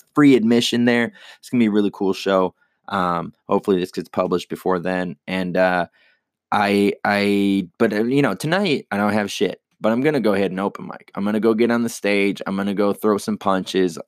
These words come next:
Uh, not physically, but I'm, I'm gonna go up there. I'm gonna fucking do some shit. Um, hopefully get some laughs. Um, I'm not a hundred percent sure where I'm going yet tonight, but, um,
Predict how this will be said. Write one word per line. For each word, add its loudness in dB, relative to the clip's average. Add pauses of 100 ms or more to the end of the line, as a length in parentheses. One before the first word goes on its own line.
(140)
Uh, 0 (1200)
not -6 (100)
physically, 2 (220)
but 2
I'm, 0
I'm 0
gonna 2
go 4
up 0
there. 0
I'm -2
gonna -2
fucking -6
do 2
some -10
shit. -2 (640)
Um, -2
hopefully -2
get 0
some -4
laughs. 0 (600)
Um, -2
I'm 0
not 2
a -2
hundred -4
percent -2
sure 2
where 2
I'm 0
going 2
yet 0
tonight, -2
but, 0
um, -4